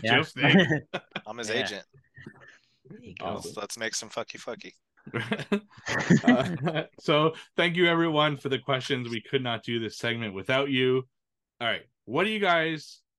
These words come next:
Speaker 2: score Wes Craven's entire filmography if you had to?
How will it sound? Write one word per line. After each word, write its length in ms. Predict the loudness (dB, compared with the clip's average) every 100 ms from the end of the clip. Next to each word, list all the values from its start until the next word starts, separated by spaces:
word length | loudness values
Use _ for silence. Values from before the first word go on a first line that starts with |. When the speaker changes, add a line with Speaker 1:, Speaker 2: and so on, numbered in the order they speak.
| _ _
Speaker 2:
score 680 | -16 -2 2 4 2 0 -6 _ _ _ _ _ _ -6
Wes 200 | -4 -4
Craven's 600 | -2 -2 0 -4 -8 -14 -10
entire 500 | -8 -4 -4 -4 -10 -10
filmography 640 | -8 -6 -8 -10 -16 -16 -14
if 100 | -12
you 80 | -12
had 180 | -14
to? 80 | -20